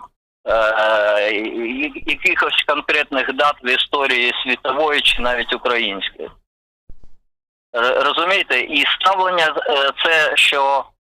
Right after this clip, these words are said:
е, світ, е, в-, так влаштований,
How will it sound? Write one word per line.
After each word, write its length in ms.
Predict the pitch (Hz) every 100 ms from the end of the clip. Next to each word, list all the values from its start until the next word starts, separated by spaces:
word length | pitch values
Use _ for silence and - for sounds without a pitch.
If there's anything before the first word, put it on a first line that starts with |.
| _ - _ -
е, 240 | 123 120 117
світ, 360 | - 160 185 202 -
е, 220 | 151 143
в-, 340 | 131 131 131 -
так 200 | 156 -
влаштований, 1000 | 156 156 151 - 156 147 151 170 185